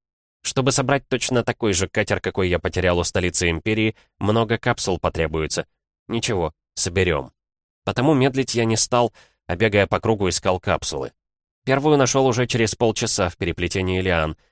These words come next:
Я бы мимо пробежал, но видение её показало. Судя по её состоянию, она тут уже года три.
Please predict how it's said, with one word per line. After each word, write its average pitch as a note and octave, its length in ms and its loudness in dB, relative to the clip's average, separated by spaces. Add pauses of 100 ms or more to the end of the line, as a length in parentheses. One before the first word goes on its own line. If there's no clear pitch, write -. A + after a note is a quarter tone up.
(200)
Я F#2+ 240 -2
бы A2+ 140 2
мимо A#2 320 2
пробежал, E2 560 0 (140)
но F#2 200 -2
видение A2 520 -2
её F#2 200 -2
показало. F2 680 -2 (400)
Судя C#3+ 260 0
по C#3 100 -2
её B2 200 2
состоянию, A#2 760 0
она G#2 300 0
тут - 260 -6
уже G2 220 -2
года F#2 280 -2
три. D#2 340 -8